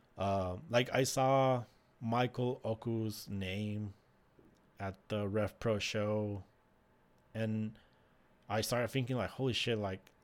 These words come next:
a year ago, Michael Oku was, like, making so much noise. He was, like, one of those, like,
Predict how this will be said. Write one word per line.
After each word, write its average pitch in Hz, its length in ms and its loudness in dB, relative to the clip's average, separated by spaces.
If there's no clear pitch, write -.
a 113 120 0
year 131 280 6
ago, 196 420 4
Michael 139 460 4
Oku 139 400 2
was, 117 280 -2
like, 117 240 -2
making 113 380 -4
so - 460 -4
much 123 260 -6
noise. 113 540 -4
He 120 200 -10
was, 120 300 -4
like, 117 240 -2
one 120 100 -2
of 117 120 -4
those, 120 320 -2
like, 110 340 0